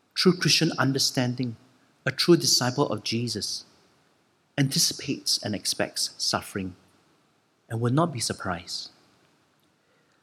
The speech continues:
So you, does your theology of Christian faith have a category of suffering?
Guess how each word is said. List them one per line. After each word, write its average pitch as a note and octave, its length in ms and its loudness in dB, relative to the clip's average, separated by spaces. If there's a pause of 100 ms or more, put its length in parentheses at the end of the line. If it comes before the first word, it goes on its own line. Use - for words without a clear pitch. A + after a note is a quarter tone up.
(120)
So E3+ 160 8
you, E3 160 12
does D3 380 4
your D3+ 240 8
theology D3+ 680 8
of - 340 0
Christian D3+ 380 4
faith C#3 460 0 (260)
have C#3 160 0
a C3 40 2
category C#3+ 720 2
of - 80 -6
suffering? C#3+ 540 -2